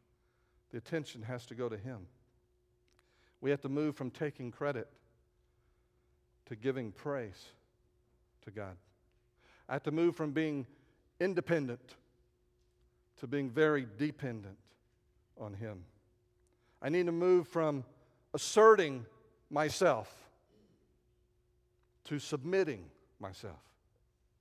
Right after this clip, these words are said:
When, um, we had the, we had a grandson here part of this week,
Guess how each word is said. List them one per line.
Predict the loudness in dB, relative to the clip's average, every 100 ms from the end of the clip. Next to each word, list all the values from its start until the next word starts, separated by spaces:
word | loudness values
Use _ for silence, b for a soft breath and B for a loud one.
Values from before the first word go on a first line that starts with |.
| _ _ _ _ _ _ _ _ _ _ _ _ _ _ _ _ _ _ _ _ _ _ _ _ _ _ _ _ _ -10
When, | -8 -6 -6
um, | -8 -12 -18 _ _ _ -12
we | -8
had | -4 -4
the, | -6 -12 -14 _ _ _ _ _
we | -12
had | -10
a |
grandson | -8 -6 -4 -6 -10 -12 -12
here | -14 -14 -18 _ _ _ _ _ _
part | -8
of | -8
this | -10 -12
week, | -14 -16 -20